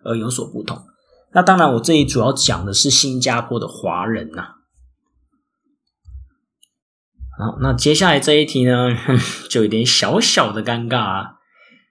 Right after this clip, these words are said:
就是有听众问我说，“诶，怎么好像听你的 podcast，有时候感觉出你不是那么喜欢新加坡？”那我的听众刚好他自己也知道我待过日本啊，所以他就问我说，“诶，为什么你好像不是那么喜欢新加坡，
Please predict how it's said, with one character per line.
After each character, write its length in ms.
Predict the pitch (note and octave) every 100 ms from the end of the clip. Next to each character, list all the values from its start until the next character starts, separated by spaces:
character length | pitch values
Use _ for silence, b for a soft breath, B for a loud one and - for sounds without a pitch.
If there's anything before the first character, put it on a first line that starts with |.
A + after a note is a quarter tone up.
| _ -
就 120 | A#2+
是 160 | C3+
有 360 | B2 G#2+ F#2 E2+
听 300 | - F#3+ F#3
众 240 | F#3+ D#3
问 180 | D#3+ C3+
我 140 | F#2+ F2
说 420 | - A2+ A#2 -
，“诶， 260 | C#3+ F3 - - - _ _ _
怎 140 | - G#2
么 40 |
好 160 | - G#2+
像 160 | F3
听 200 | F3 A3
你 80 | G3
的 120 | A2
podcast， 600 | - E3+ F3+ F3 F#3 A2+ A2+
有 100 | F#2+
时 120 | C#3+
候 180 | C#3 -
感 220 | G2+ G2
觉 260 | G#2+ A2+
出 460 | A#2+ - D3 D3 D3
你 160 | A#2 A2
不 180 | A#2
是 280 | C#3 A3 B3
那 80 | D4
么 120 | G#3+
喜 240 | B2 - G2+
欢 220 | G2 G2+
新 220 | - G#2
加 200 | G#2 F#2+
坡？” 160 | F#2+ G#2 - b b b b b -
那 240 | D3 C3+
我 100 | A2
的 80 | A2
听 140 | B2
众 180 | C3+ C3
刚 120 | A#2+
好 120 | B2 G#2
他 100 | A2+
自 120 | B2+
己 60 | A2
也 80 |
知 140 | F#2+ A2
道 100 | G#2+
我 80 | E2
待 140 | G2+
过 160 | G#2 G#2
日 140 | A2
本 140 | -
啊， 80 | - -
所 140 | A#2
以 40 |
他 80 | A2
就 100 | A2+
问 180 | A#2+ A2+
我 60 | F2+
说 200 | - G#2 D3
，“诶， 220 | - B B B -
为 140 | G#2+
什 200 | F#2+ -
么 120 | G#2+
你 120 | G2+ B2
好 280 | - D#2+
像 380 | D#2 - F3+ -
不 100 | -
是 180 | A2 F#3+
那 100 | F#3+
么 120 | A#2
喜 160 | - F#2
欢 160 | F2
新 160 | F#2+ G2+
加 180 | G2 F2+
坡， 320 | - F#2 -